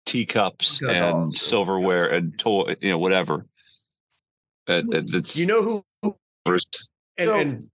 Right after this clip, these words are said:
Speaker 3: Rob, to your point about we've got these characters who are both Mandalorians and they are coming together in the Boba Fett show, right?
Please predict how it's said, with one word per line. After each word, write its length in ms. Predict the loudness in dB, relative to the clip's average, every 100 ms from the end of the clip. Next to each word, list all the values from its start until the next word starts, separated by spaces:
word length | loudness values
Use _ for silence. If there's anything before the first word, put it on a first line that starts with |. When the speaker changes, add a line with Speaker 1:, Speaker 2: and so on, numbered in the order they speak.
| -14
Speaker 3:
Rob, 520 | -4 0 2 0 -2
to 240 | -2 0 0
your 220 | -2 -2
point 360 | -2 0 0 0
about 420 | -2 0 0 -2 -8 _ _ _ _ _ _ _
we've 160 | -4 0
got 180 | 0 0
these 140 | -4
characters 720 | -2 0 0 0 -2 0 -2
who 80 | -2
are 80 | 0
both 260 | 2 0 0
Mandalorians 920 | 0 0 0 2 2 0 0 0 -2 -2
and 180 | 0 2
they 120 | 2
are 540 | 2 0 -2 -2 -2 -6 _ _ _ _
coming 320 | -4 0 0 -4 _ -4
together 800 | -2 0 0 0 0 2 2 0
in 120 | 0
the 80 | 0
Boba 260 | 2 2 2
Fett 220 | 0 0
show, 200 | 0 0
right? 300 | 0 0 -2